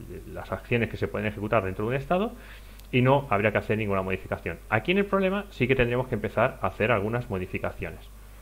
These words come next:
¿de acuerdo? Entonces, lo primero que vamos a necesitar hacer es incluir una nueva variable para pasarle los costes. ¿Qué ocurre? Que para que nos sirva para cualquier tipo de algoritmo,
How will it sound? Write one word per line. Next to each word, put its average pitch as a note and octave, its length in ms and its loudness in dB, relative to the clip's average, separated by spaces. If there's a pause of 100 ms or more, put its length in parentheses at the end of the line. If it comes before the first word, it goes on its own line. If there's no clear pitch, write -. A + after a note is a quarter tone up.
¿de G2+ 80 0
acuerdo? A2+ 320 2 (360)
Entonces, G#2+ 320 4
lo A2+ 180 4
primero D3+ 260 4
que G#3 60 2
vamos F3 160 2
a F3 40 4
necesitar D#3+ 340 2
hacer E3+ 340 4 (320)
es B2+ 220 -2
incluir A#2 380 2 (120)
una D3+ 220 4
nueva D#3+ 180 6
variable D#3 460 4 (1040)
para C3 220 10
pasarle B2 360 6
los G2+ 220 2
costes. - 320 -4 (640)
¿Qué D#3 80 10
ocurre? D#3 380 6 (100)
Que G2+ 140 8
para G2+ 180 10
que - 80 2
nos G2 160 0
sirva C3+ 360 4 (240)
para F#2 220 6
cualquier C3 420 2
tipo D3 240 2
de G2 60 6
algoritmo, D#3 520 4